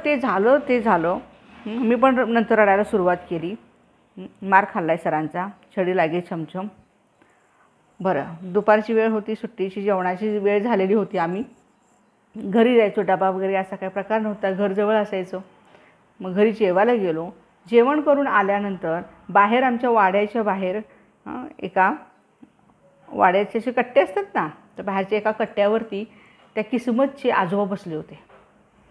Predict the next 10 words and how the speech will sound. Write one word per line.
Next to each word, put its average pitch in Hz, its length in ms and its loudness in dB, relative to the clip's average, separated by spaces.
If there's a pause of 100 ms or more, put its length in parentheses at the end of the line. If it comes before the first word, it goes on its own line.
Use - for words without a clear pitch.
(240)
आणि 208 120 0
मला 233 220 4
म्हटले, 247 460 0 (240)
"बाळा, 233 200 6
जरा 302 140 4
इकडे 285 240 -4
ये, 247 160 -4 (800)
तुझं 190 200 -2
नाक 214 200 2
किती 294 180 -2